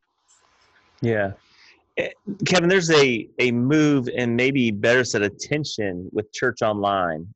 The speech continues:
and online campuses, online streaming services. Um, some churches are doing it really well.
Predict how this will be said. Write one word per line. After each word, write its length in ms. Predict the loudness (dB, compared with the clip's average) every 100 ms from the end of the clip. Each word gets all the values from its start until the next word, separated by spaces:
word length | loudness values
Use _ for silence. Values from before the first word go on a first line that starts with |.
| _
and 400 | -6 -4 -4 -4 -4
online 580 | -2 0 0 0 -2
campuses, 920 | -4 -4 -4 -4 -4 -2 0 -2 -8 -16 _ _ _ _
online 440 | -2 0 2 0 0
streaming 460 | -4 -4 -4 -4
services. 960 | -6 -4 -4 -4 -4 -6 -4 -6 -10 -18 _ _ _ _ _ 0
Um, 440 | 4 4 2 -4
some 200 | -4 -2
churches 340 | 0 0 0
are 80 | 0
doing 220 | 0 0
it 80 | 0
really 240 | 2 2 4
well. 500 | 4 6 4 2